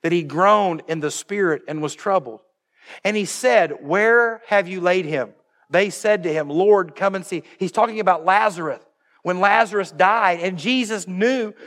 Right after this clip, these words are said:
that he would come back to life. And he said, "Where have you laid him?" They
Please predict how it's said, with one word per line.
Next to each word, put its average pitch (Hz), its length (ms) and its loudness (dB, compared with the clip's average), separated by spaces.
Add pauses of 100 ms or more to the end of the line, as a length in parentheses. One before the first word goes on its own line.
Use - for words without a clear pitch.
(120)
that 202 100 -2
he 220 100 0
would 220 140 2
come 220 220 0
back 220 220 0
to 214 100 -2
life. 220 500 4 (720)
And 208 100 0
he 220 100 2
said, 220 260 -2
"Where 226 260 6
have 220 220 0
you 214 100 -8
laid 214 240 6
him?" 196 160 -2
They 214 380 4